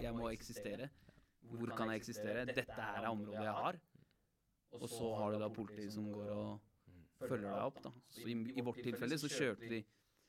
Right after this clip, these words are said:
det er generasjon, så de som var liksom fire år eldre enn meg, fem år eldre enn meg,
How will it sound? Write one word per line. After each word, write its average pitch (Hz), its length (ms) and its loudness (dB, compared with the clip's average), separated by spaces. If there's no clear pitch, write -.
det 131 100 -2
er 131 120 2
generasjon, 127 680 2
så 135 140 -4
de 123 200 0
som 131 200 2
var 113 160 6
liksom 120 260 2
fire 117 300 2
år 117 80 4
eldre 107 220 -2
enn 113 80 2
meg, 139 160 2
fem 120 160 2
år 117 80 2
eldre 110 180 -2
enn 110 80 0
meg, 135 200 0